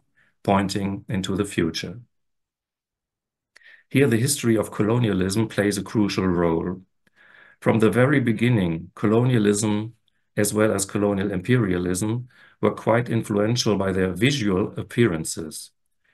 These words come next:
three-dimensional manifestations in so-called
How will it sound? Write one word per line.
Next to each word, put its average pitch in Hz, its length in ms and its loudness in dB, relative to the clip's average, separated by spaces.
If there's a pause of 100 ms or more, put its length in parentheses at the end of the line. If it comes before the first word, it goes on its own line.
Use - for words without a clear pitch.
(160)
three-dimensional 107 920 0
manifestations 95 1040 -2
in 98 140 -6
so-called 90 720 -4